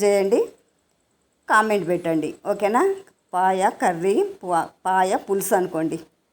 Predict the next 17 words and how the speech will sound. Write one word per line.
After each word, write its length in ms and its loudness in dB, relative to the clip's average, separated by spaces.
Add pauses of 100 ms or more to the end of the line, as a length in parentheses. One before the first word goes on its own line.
(640)
ఓకే, 320 -2 (360)
అంతా 360 0
రెడీ 280 0 (120)
అయిపోయింది. 460 -2 (100)
ఇంకా 160 0 (100)
తినడానికి 560 0
సిద్ధంగా 480 -2 (100)
ఉండాలి. 380 -2 (280)
చపాతీ 460 -2
అయినా 160 -2 (100)
చేసుకోండి, 500 -4 (1300)
అన్నమైనా 600 2
వండుకోండి, 500 -2 (400)
ఏదన్నా 560 0
చేసుకోండి. 460 -4 (640)
కర్రీ 320 -2
మాత్రం 320 0